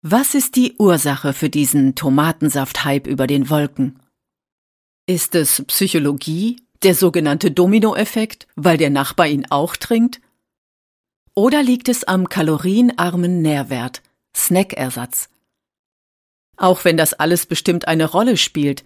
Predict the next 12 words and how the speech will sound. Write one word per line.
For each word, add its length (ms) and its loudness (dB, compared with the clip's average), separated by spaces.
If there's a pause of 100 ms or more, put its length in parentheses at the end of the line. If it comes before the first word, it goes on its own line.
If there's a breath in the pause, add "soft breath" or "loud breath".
(240 soft breath)
hat 180 -6
es 140 -2
lange 300 2
Zeit 420 -4
keine 460 0
wirklich 400 -2
plausible 560 -2
Erklärung 680 -2
für 140 -6
dieses 320 -2
Phänomen 480 0
gegeben. 640 -6